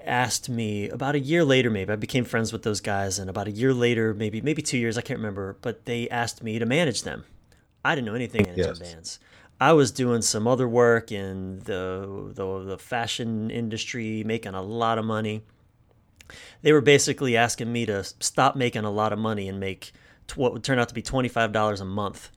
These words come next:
Speaker 1: doing something I had no idea how to do. But, but the
Speaker 2: Yeah.
Speaker 1: moment that request, the moment they made re-, that request, my whole electricity, my whole body said,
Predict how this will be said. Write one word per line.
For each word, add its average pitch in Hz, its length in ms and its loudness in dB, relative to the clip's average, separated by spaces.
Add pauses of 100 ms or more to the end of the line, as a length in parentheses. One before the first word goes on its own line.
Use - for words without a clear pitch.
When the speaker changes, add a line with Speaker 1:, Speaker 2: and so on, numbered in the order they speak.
(420)
Speaker 1:
doing 127 240 2
something 120 360 0
I 120 100 6
had 110 240 2
no 120 240 4
idea 107 380 0
how 110 100 -2
to 98 100 -4
do. 92 320 -6 (800)
But, - 320 -2
but 139 160 2
the 120 80 2
Speaker 2:
Yeah. 147 340 8
Speaker 1:
moment 143 240 4
that 123 160 0
request, 123 480 0
the 120 60 -2
moment 135 340 2
they 131 60 -2
made 131 160 0
re-, 127 200 -4
that 131 160 -2
request, 135 440 -2 (100)
my 120 200 -2
whole 131 460 -2
electricity, 120 800 -4
my 110 140 -10
whole 127 240 0
body 123 400 2
said, 113 380 -4